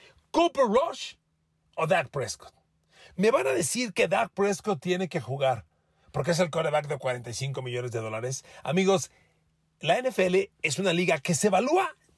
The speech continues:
nada más por el trofeo Vince Lombardi. Se juega para ganar el Super Bowl.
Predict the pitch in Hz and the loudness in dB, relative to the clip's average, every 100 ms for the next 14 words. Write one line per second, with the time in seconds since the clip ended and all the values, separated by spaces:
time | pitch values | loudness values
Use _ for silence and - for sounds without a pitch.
0 | - 208 277 359 415 - 359 - - _ | -4 -2 2 0 0 -2 -4 -6 -18 _
1 | _ 208 202 151 185 190 180 175 143 127 | _ 2 2 2 2 2 2 0 -2 -4
2 | 107 90 - _ - - 220 - 226 247 | -4 -6 -20 _ -18 0 0 4 4 4
3 | 233 220 196 175 180 180 165 143 156 135 | 2 2 2 0 0 0 -2 -6 -6 -6
4 | 107 90 | -8 -10